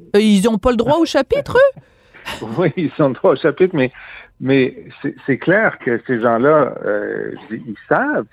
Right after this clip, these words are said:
Speaker 2: se passe dans leur communauté, là. Je veux dire, ils lisent la Gazette, ils écoutent C J A D, ils voient que leur lobby anglo-québécois est très monté contre la loi quatre-vingt-seize et même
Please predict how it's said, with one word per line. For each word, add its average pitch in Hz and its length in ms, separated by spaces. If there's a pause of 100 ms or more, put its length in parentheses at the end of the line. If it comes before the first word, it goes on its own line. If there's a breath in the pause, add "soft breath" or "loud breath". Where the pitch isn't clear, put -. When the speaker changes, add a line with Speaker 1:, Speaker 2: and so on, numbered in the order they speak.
(200)
Speaker 2:
se - 40
passe 139 280
dans 110 120
leur 107 180
communauté, 110 640
là. 110 240
Je 101 60
veux 95 120
dire, 101 100
ils 98 220
lisent 135 180
la 107 140
Gazette, 107 520
ils 98 140
écoutent 127 340
C 120 100
J 104 220
A 190 40
D, 185 340 (460 loud breath)
ils 104 120
voient 123 240
que 131 160
leur 104 300
lobby 107 400
anglo-québécois 107 760
est 92 100
très 135 240
monté 170 720 (100)
contre 147 480
la 104 160
loi 110 160
quatre-vingt-seize 165 880 (100)
et 123 140
même 160 500